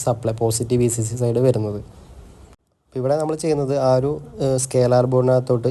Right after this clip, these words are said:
ഈ ഒരു Tcon ബോർഡ് കണക്ട് ചെയ്ത് കൊടുക്കുന്നുണ്ട്. ആ തൊണ്ണൂറ്റാറ് പിന്നിൻ്റെ ആ ഒരു സ്ട്രിപ്പ് വെച്ചിട്ട് ആ ഒരു എൽ വി ഡി, എഫ് എഫ് സി കേബിൾ വെച്ചിട്ട് നമ്മളൊന്ന്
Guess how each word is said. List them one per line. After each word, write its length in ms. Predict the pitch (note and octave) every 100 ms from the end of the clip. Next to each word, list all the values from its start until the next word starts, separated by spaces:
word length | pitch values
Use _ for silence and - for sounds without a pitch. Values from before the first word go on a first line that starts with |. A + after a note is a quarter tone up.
| C3+
ഈ 20 | B2
ഒരു 80 | B2+
Tcon 280 | B2+ A2+ A#2+ A#2
ബോർഡ് 160 | A#2 A#2+
കണക്ട് 240 | A#2+ A2+
ചെയ്ത് 140 | A#2 A#2
കൊടുക്കുന്നുണ്ട്. 360 | A2 A2+ A2 A2+
ആ 40 |
തൊണ്ണൂറ്റാറ് 520 | A2+ A#2+ A#2 A#2 A#2 B2
പിന്നിൻ്റെ 300 | A#2+ A2+ A2+
ആ 60 | A#2
ഒരു 100 | A#2 A#2+
സ്ട്രിപ്പ് 280 | - A2+ B2
വെച്ചിട്ട് 320 | A2+ - A#2 A#2
ആ 20 | A#2
ഒരു 80 |
എൽ 120 | A#2+ A2+
വി 80 | A2+
ഡി, 60 | A2+
എഫ് 100 | A2+ A2+
എഫ് 100 | -
സി 60 | B2
കേബിൾ 200 | A#2+ A#2
വെച്ചിട്ട് 240 | A#2 A2+ A#2
നമ്മളൊന്ന് 320 | A#2 A2+ A#2